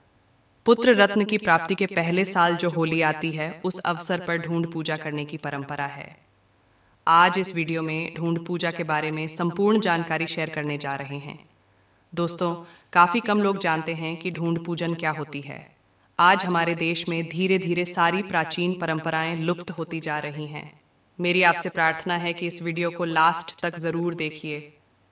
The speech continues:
और इसे ज्यादा से ज्यादा शेयर करें, जिससे हमारी परंपराओं के बारे में इस पीढ़ी को पता चले और हमारी परंपराओं को जीवित रखने में हमारी मदद हो सके।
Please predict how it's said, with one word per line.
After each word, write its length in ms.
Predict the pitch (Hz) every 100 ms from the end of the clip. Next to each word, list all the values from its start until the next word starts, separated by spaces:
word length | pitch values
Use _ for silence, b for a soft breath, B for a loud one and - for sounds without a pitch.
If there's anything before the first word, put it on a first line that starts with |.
| _ _ -
और 120 | 175
इसे 220 | 175 196
ज्यादा 320 | 180 196 202
से 180 | 208 202
ज्यादा 280 | 170 160 160
शेयर 320 | 160 170 160
करें, 420 | 160 156 151 151 - _ _ _ 170
जिससे 280 | 175 175 185
हमारी 340 | 180 170 185
परंपराओं 600 | 196 202 196 185 175 175
के 100 | 180
बारे 280 | 165 160 160
में 160 | 165 165
इस 180 | 170
पीढ़ी 280 | - 170 170
को 120 | 170
पता 280 | 165 156 160
चले 460 | 160 156 156 165 170 _ _ _ _ 170
और 120 | 175
हमारी 260 | 175 170
परंपराओं 560 | 180 170 165 170 165 170
को 120 | 175
जीवित 380 | 175 170 165 175
रखने 280 | 156 160 165
में 100 | 160
हमारी 340 | 156 156 160
मदद 300 | 156 151 151
हो 120 | 147
सके। 320 | 143 143 139